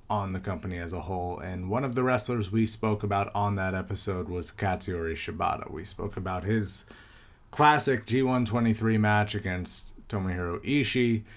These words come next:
one of his many classic matches. Uh, obviously, Shibata, though, is not a full-time competitor anymore. He is someone who actually trains at the L A dojo. He runs it. He has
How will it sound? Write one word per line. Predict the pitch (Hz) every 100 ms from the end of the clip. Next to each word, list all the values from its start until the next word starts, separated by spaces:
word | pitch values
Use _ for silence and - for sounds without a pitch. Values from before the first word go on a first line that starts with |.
| - - -
one | 98 90
of | 82
his | 87
many | 92 120 113 101
classic | - 95 92 95 -
matches. | 87 87 95 87 78
Uh, | - 92 69 - - -
obviously, | - 120 110 104 - 107 101 95 80 - - - - - -
Shibata, | - 113 110 107 101
though, | 95 95 95 98
is | 95 90 -
not | 104 110 113 110 -
a | 110 101 95
full-time | - - 120 107 107 - 101 92 90
competitor | 85 90 80 95 85 - - -
anymore. | 85 80 78 60 92
He | 98
is | 98 92
someone | - 107 101 101
who | 95 101
actually | 101 101 - 104 95
trains | - 107 98 104 117 110
at | 104
the | 104 98
L | 101 101
A | 98
dojo. | 95 98 101 117 123
He | 92
runs | 82 85 95 95
it. | 117 104
He | 90
has | 87 82 -